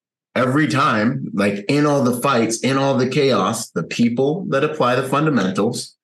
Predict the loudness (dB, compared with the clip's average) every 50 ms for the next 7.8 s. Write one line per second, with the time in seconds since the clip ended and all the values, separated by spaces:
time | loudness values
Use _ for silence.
0 | _ _ _ _ _ _ _ _ -6 -6 -4 -2 0 0 2 2 2 2 2 2
1 | 2 2 0 0 -2 -6 -4 -2 0 0 2 2 2 2 2 0 -2 -2 -2 0
2 | 2 2 2 2 2 2 2 2 2 2 0 0 0 0 0 0 0 0 -2 -2
3 | -2 -2 -2 -4 -8 -14 _ _ _ _ -2 -2 0 2 2 2 2 2 0 -2
4 | -2 -2 -2 0 0 0 0 -2 -2 0 0 0 0 -2 -2 -4 -4 -6 -6 -4
5 | -2 0 0 0 2 2 2 0 0 0 -2 -4 -6 -8 -8 -6 -6 -4 -4 -4
6 | -4 -2 0 2 2 4 4 4 2 2 2 0 -2 -6 -10 -16 -20 -20 -20 -20
7 | _ _ _ -4 -2 0 0 0 0 0 0 0 0 -2 -4 -6